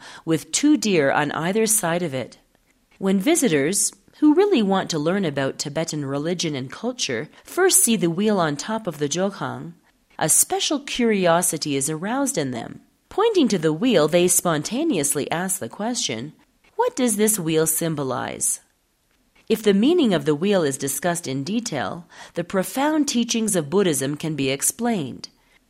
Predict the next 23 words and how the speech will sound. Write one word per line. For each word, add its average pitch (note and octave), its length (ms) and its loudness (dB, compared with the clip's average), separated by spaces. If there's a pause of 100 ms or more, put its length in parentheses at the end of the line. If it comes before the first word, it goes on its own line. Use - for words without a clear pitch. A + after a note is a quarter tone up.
(160)
To C#4 100 4
give G4+ 280 6
just C#4 220 2
a F#3+ 80 2
general F#3 540 2
explanation, C#3+ 1000 -2 (400)
the F3+ 100 2
wheel C#4 380 4
symbolizes E3 840 2
the E3 100 0
teachings D#3+ 600 -2
of C#3+ 200 -4
the D3+ 100 -2
Buddha, D3+ 480 -2 (140)
which D3+ 220 -6
he E3+ 100 -4
gave G3 320 -2
to D3+ 140 -4
his D3 200 0
students. - 680 -4 (720)
The D3 100 0
two A#3 260 0
deer E3+ 560 2